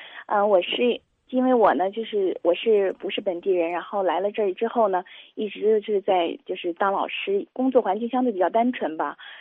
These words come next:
然后可能我虽然年龄很大了，但是可能说话可能还会比较幼稚哈。因为我是这样子的，我已经离婚两年多了。其实当时没有离婚之前，就是因为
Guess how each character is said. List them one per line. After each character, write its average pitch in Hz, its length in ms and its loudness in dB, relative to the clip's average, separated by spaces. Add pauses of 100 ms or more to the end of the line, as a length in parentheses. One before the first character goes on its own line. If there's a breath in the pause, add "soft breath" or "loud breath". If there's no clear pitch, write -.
(120)
然 190 120 -2
后 220 100 4
可 202 140 -2
能 202 160 -2
我 160 120 6
虽 226 120 -2
然 240 160 6
年 185 120 6
龄 226 120 -2
很 175 180 -4
大 185 160 2
了， 170 80 2
但 196 180 -2
是 - 120 -12
可 - 80 -12
能 170 120 -8
说 202 200 -2
话 202 180 -4
可 175 80 -8
能 160 80 -10
还 190 80 -8
会 196 160 -6
比 - 80 -10
较 196 140 -2
幼 208 240 4
稚 170 240 2
哈。 156 240 -6 (460 loud breath)
因 254 120 0
为 262 80 8
我 214 240 8
是 - 120 -12
这 240 120 2
样 214 220 2
子 - 120 -14
的， 175 100 2
我 185 120 2
已 175 80 -2
经 185 100 -6
离 175 80 -2
婚 208 160 -4
两 165 160 -4
年 165 160 -10
多 220 240 0
了。 185 180 0 (320 loud breath)
其 269 120 -4
实 262 120 -6
当 269 240 4
时 - 480 0
没 226 120 -6
有 233 100 0
离 196 100 -4
婚 226 160 -6
之 233 140 -8
前， 180 180 -8
就 214 120 -4
是 202 120 -8
因 196 120 -6
为 180 180 -2